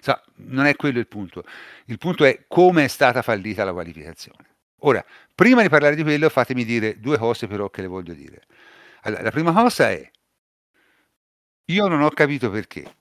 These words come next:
hanno fatto un casino della Madonna, sia la penultima giornata, sia l'ultima giornata, per avere la contemporaneità delle partite,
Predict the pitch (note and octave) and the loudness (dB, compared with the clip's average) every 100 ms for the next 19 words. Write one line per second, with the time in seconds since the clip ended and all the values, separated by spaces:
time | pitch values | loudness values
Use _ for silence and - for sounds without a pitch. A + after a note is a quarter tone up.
0 | _ _ _ _ _ _ _ _ _ _ | _ _ _ _ _ _ _ _ _ _
1 | _ C3+ - G2 D#2+ - E2+ - B2 B2 | _ -8 -4 -4 -4 -12 -18 -14 -14 -8
2 | C#3+ B2 - F#3+ D#3 C3 A#2+ G#2+ G2 F2 | -4 -4 -6 -6 -4 -4 -4 -6 -8 -12
3 | E2+ E2+ - D3+ D#3+ C#3+ - A#2+ A2+ B2+ | -14 -14 -10 -4 0 0 -2 -8 -8 -8
4 | B2+ A#2+ G#2 G#2+ G#2 F#2 F2+ E2+ G#2+ A#2+ | -10 -12 -12 -12 -10 -12 -14 -14 -12 -10
5 | E3 D3+ C#3 D3 E3 F#3 - A#2 - C3 | -10 -8 -8 -6 -4 -4 -6 -10 -8 -4
6 | B2 D#3 C#3+ A#2 B2 B2 G#2+ A#2 A2 A2 | -4 -4 -4 -4 -6 -10 -10 -10 -8 -6
7 | G#2+ G2 F#2 F2+ - D#2 A2+ C#3 | -6 -6 -12 -12 -14 -14 -12 -12